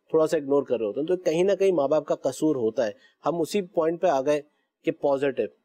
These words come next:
अगर हम पॉजिटिविटी हर बच्चे में उसकी जहानत के मुताबिक पॉजिटिविटी को देखेंगे कि मेरा अगर मिसाल के तौर पे ये बच्चा पढ़ाई में कमज़ोर है लेकिन definitely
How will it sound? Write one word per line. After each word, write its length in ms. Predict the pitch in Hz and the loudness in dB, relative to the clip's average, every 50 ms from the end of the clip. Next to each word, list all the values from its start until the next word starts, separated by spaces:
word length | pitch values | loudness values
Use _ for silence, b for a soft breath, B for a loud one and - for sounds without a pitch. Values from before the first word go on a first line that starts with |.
| _ _ | _ _
अगर 260 | 135 135 139 170 170 | -4 -2 0 0 0
हम 180 | 165 156 170 175 170 - | 0 -2 -4 -6 -6 -4
पॉजिटिविटी 720 | - 143 143 151 175 180 180 185 175 170 160 170 180 180 165 - | -2 0 2 2 0 0 0 0 -2 0 0 0 0 0 0 -2
हर 160 | 147 165 170 | -2 -2 0
बच्चे 340 | 156 151 139 - - 165 165 | -2 -4 -4 -2 -2 0 0
में 120 | 170 170 | 0 0
उसकी 520 | 165 - 131 - - - 165 165 165 165 | -2 -4 -12 -14 -8 -2 0 2 2 2
जहानत 520 | 147 117 117 135 131 131 165 175 202 202 202 | 0 -2 -6 -6 -4 -2 -2 -2 -2 -2 0
के 80 | - 185 | 0 0
मुताबिक 360 | 165 147 156 151 147 160 147 | 0 2 0 0 0 -2 -2
पॉजिटिविटी 600 | - 147 135 131 139 139 135 151 139 139 127 131 | 0 0 0 0 -2 -4 -4 -4 -4 -4 -4 -4
को 140 | 135 - 147 | -2 -2 -2
देखेंगे 520 | 127 110 120 120 - 151 156 143 131 135 - b b b b b b b b b - | -2 0 -4 -2 -2 -2 0 0 0 -2 -4 b b b b b b b b b -2
कि 100 | 156 147 | 0 2
मेरा 300 | 147 139 147 156 160 165 | 2 2 2 2 2 0
अगर 200 | 156 151 156 160 | 0 0 -2 -2
मिसाल 360 | 147 139 - - 151 165 175 | -2 -2 -2 -2 -4 -4 -4
के 100 | 165 156 | -4 -2
तौर 140 | 139 131 127 | -2 -2 -2
पे 120 | - 160 | -2 -2
ये 100 | 165 160 | -2 0
बच्चा 260 | 139 131 127 - 160 | 0 -2 -4 -4 -6
पढ़ाई 400 | 156 - - 139 135 139 156 170 | -4 -2 -2 -2 0 0 0 0
में 120 | 185 175 175 | 0 0 0
कमज़ोर 380 | - 127 123 120 139 147 151 | -2 -4 -2 0 0 0 2
है 60 | 180 | 0
लेकिन 280 | 170 170 165 180 175 170 - _ _ _ _ _ _ 131 | -2 -2 -2 -2 -2 -4 -6 _ _ _ _ _ _ -16
definitely 800 | 123 123 156 160 - - 208 202 196 175 190 190 196 208 202 | -6 -4 -4 -4 -2 -2 -2 -2 -2 -2 -2 -2 -2 -2 -2